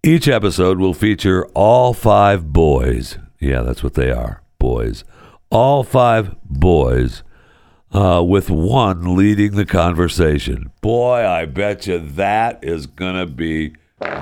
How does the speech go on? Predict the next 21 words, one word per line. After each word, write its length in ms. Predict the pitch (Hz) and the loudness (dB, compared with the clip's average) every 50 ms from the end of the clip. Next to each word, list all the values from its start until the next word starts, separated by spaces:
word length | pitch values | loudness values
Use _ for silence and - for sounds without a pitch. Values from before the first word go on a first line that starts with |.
| 71 67 | -8 -4
good. 380 | - 92 87 78 69 67 65 - - - - - - - 104 113 - - - - | -2 0 0 0 0 -2 -4 -4 -6 -8 -10 -14 -20 -18 -16 -16 -14 -10 -4 -2
That 240 | 113 120 120 117 117 | 0 2 2 2 2
is 220 | 107 98 82 - | 2 0 -2 -2
gonna 400 | - 95 95 95 95 92 92 90 | -2 0 0 0 2 2 0 0
be 460 | 80 73 85 85 85 82 82 82 78 - _ _ _ - | 0 0 2 2 2 2 2 0 -2 -6 _ _ _ 0
awesome. 640 | 78 80 78 73 71 62 - - 64 62 64 - - - _ _ _ _ _ _ _ _ _ _ _ - | 0 2 2 2 0 0 -2 -6 -6 -6 -8 -8 -12 -20 _ _ _ _ _ _ _ _ _ _ _ 0
I 240 | 127 123 123 120 | 2 2 2 0
guess 360 | 110 98 135 139 139 123 - - | 0 0 0 0 0 0 -2 0
they 520 | 120 110 104 101 98 95 92 90 87 - | 0 2 2 4 2 2 2 0 0 0
all 320 | - - 107 110 110 107 | 0 2 2 4 2 2
started 720 | 90 - - 101 101 101 98 90 90 82 73 60 62 - - | 0 0 0 0 2 2 2 0 -2 -2 -4 -6 -10 -6 -2
getting 300 | 101 113 110 101 87 69 | -2 0 0 -2 -4 -4
together 540 | - 78 73 95 101 101 95 95 90 85 87 | -6 -4 0 0 0 2 2 2 0 2 2
on 240 | 85 87 85 76 | 0 0 -2 -4
Zoom, 680 | 69 65 60 80 85 92 95 92 82 78 73 69 69 - - - - - - _ _ - | -6 -6 -4 -2 0 0 0 0 0 -2 -2 -4 -6 -8 -10 -14 -20 -20 -20 _ _ -6
uh, 260 | - 82 87 87 85 82 | -2 0 0 0 0 0
when 360 | 85 85 - 92 98 95 85 | -2 -2 -2 -2 -4 -2 -2
the 120 | 85 80 | -4 -4
strike 440 | - - - 101 104 104 104 95 - | -4 -4 -2 2 2 2 2 0 -2
happened, 440 | 90 85 76 69 - - 80 76 71 | -2 -2 -2 -2 -2 -2 -4 -4 -2
'cause 260 | - 85 80 73 67 | -2 -2 -2 -2 -4